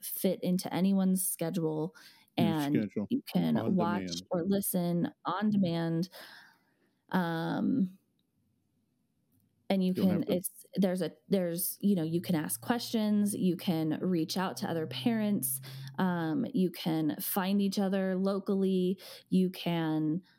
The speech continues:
Speaker 1: um, and then you have access to all of these, uh, workshops and classes, and then also direct access to me, obviously, to ask questions, um,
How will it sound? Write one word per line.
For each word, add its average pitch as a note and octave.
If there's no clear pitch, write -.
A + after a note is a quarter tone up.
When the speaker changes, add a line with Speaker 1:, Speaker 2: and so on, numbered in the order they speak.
Speaker 1:
um, D#3
and F#3+
then E3+
you F3
have E3+
access E3
to -
all E3+
of F3+
these, D#3+
uh, E3
workshops F#3+
and G3
classes, E3
and F3+
then D#3+
also D#3
direct E3+
access E3
to -
me, G3+
obviously, F#3
to -
ask F3+
questions, F#3
um, E3+